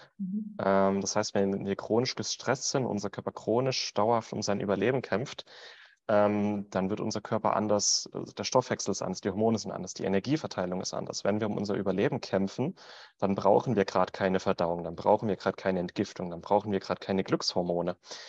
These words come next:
Speaker 2: Aber wenn wir chronisch gestresst sind und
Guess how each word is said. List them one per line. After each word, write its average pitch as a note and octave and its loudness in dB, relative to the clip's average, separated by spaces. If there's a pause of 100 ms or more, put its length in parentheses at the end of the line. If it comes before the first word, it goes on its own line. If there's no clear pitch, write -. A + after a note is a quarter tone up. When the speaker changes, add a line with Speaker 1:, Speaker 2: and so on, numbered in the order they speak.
(240)
Speaker 2:
Aber F#2+ 2
wenn G2+ 4
wir G2+ 4
chronisch G#2+ 0
gestresst - -2
sind B2 2 (640)
und G2+ 0